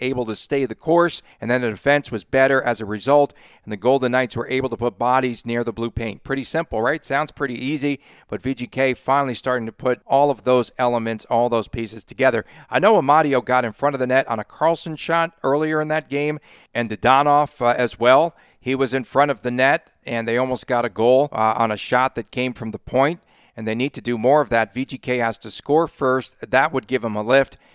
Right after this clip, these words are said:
That would be a big momentum boost, but a nice W for the Golden Knights in Seattle on Wednesday night. Coming up on Friday's show, we'll take a look at the second matchup between V G K and the Kraken in three days.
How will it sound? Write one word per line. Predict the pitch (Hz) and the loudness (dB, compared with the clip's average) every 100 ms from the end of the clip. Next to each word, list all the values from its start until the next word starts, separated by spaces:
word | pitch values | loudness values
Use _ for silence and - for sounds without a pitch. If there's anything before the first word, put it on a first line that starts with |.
| _ | _
That | - 127 | -2 0
would | 120 | -2
be | 107 117 | -4 -4
a | 104 | -4
big | - 131 139 135 | 0 4 4 2
momentum | 117 107 139 139 | -2 0 2 2
boost, | 123 135 131 - | 2 0 0 -6
but | 110 | -8
a | 104 | -2
nice | 123 131 - | -2 -2 0
W | 127 120 123 117 113 _ _ _ | 2 2 0 -2 -4 _ _ _
for | 120 | -4
the | 117 | -4
Golden | - 120 120 117 | 0 2 2 0
Knights | 110 110 - | 0 -2 -4
in | - 135 | -8 -6
Seattle | - 123 107 110 110 - _ _ | -6 -2 0 2 0 -2 _ _
on | 107 110 101 | -2 -2 0
Wednesday | 113 110 - 110 | -4 -4 -6 -4
night. | 101 90 - _ _ _ | -4 -4 -10 _ _ _
Coming | - 185 185 143 | 0 2 2 2
up | 151 - | 0 0
on | 131 120 | 0 2
Friday's | 107 - 135 156 131 | 0 -2 0 2 -2
show, | - 113 104 131 156 _ _ | -4 -2 0 0 -2 _ _
we'll | 110 | -10
take | - 117 - | -6 -6 -4
a | |
look | 107 123 - | 0 0 -2
at | - | -6
the | 101 | -10
second | - 143 - 113 | -4 -4 -4 -4
matchup | 123 151 - 170 - 143 | -2 -4 -2 -4 -4 -12
between | 117 - 110 | -14 -8 -8
V | 104 120 | -6 -8
G | 117 | -8
K | - 127 139 | -6 -2 -2
and | 110 | -4
the | |
Kraken | - 175 175 - 123 123 | -6 -2 -2 -2 -6 -4
in | 143 139 | -8 -8
three | - 113 | -6 -4
days. | 110 107 90 - - | -2 -4 -6 -16 -20